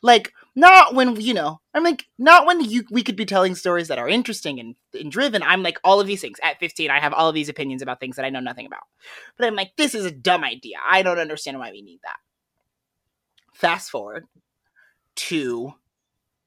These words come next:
two thousand and tw-, thirteen? Thirteen. And I get cast in Shrek the Musical at a summer stock in my hometown. And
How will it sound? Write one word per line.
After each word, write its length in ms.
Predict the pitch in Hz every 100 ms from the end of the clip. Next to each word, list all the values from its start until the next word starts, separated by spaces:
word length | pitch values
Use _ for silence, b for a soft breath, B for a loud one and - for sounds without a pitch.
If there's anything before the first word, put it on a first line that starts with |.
| _ _ _ _ _ _ _ _ _ _
two 760 | - 135 139 143 147 175 202
thousand 640 | 185 226 226 202 165 143 143
and 560 | 143 143 143 143 143 - _ _ _ _ _ _ _ _ _ _ _ _ _ _ _ _ _ _ _ _ _ _ _ _ _ _ _ _ _ _
tw-, 500 | - - 139 127 127 131
thirteen? 480 | 139 139 185 254 _ _ _ _ _ _ _ -
Thirteen. 400 | 135 131 101 - _ _ _ _ _ _ -
And 80 | 139
I 20 |
get 140 | 147 139
cast 280 | 151 143
in 60 | 143
Shrek 320 | - 143 131
the 80 | -
Musical 400 | 139 139 139 131
at 160 | - 131
a 40 |
summer 280 | 131 139 131
stock 380 | - 127 120 - _ -
in 80 | 151
my 120 | 135
hometown. 440 | 127 120 - 92
And 80 | 69